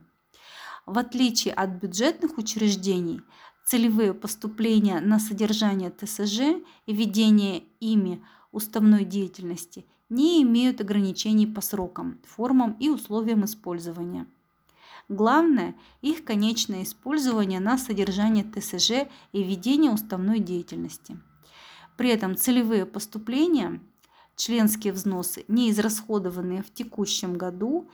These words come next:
и включаемые в смету доходов и расходов следующего года, не облагаются налогом на прибыль или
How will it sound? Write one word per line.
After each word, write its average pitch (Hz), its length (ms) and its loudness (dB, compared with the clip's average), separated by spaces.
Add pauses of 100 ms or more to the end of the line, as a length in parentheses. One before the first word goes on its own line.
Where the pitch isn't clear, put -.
(220)
и 220 60 -2
включаемые 214 800 0
в 196 60 -8
смету 214 380 0
доходов 190 520 -6
и 185 40 -2
расходов 185 500 -6
следующего 262 640 -2
года, 180 380 -8 (400)
не 247 160 4
облагаются 233 720 2
налогом 185 500 -4
на 180 80 -4
прибыль 220 500 -4 (180)
или 294 200 2